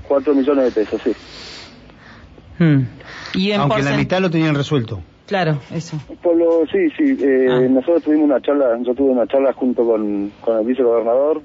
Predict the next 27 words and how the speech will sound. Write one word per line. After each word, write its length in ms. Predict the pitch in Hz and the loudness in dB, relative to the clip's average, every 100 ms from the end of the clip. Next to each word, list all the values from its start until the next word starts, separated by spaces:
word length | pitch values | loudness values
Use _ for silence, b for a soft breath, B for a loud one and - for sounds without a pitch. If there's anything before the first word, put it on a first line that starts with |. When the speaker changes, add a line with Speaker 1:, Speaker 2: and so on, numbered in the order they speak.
| - | -6
Speaker 1:
eh, 300 | 113 104 98 | -2 0 0
Martín 380 | 104 107 107 135 | 0 -2 0 0
Martínez, 420 | 123 113 147 131 | 2 2 0 0
que 60 | 113 | 0
es 60 | 107 | 0
el 240 | 101 92 | -2 -6
subsecre-, 520 | - 107 107 101 101 117 | -10 -8 -4 -2 -2 0
el 180 | 107 101 | -2 -2
secretario 480 | 104 104 98 131 117 | 0 0 0 2 2
de 80 | 104 | 0
Turismo 340 | 107 123 123 | -2 -2 0
y 40 | 107 | 0
Deporte 360 | 104 127 110 | 0 0 0
acá 200 | 98 110 | -2 0
de 80 | 113 | 0
la, 100 | 104 92 87 | 2 0 -2
de 80 | 107 | -2
la 140 | 104 95 - - - - | 0 -2 -4 -10 -20 -14
Municipalidad 540 | 127 113 - 98 107 120 | -6 -4 -2 0 2 2
de 60 | 113 | 0
Luminé, 320 | 127 156 170 - B B B B - | 0 0 -2 -6 B B B B -2
el 180 | 135 | 0
presidente 520 | 127 110 - 139 139 123 | 2 0 0 0 2 0
del 100 | 113 | 0
Club 200 | 127 123 | 0 0
Andino 280 | 120 139 120 | 2 0 2
también. 340 | 120 131 139 | 2 2 -2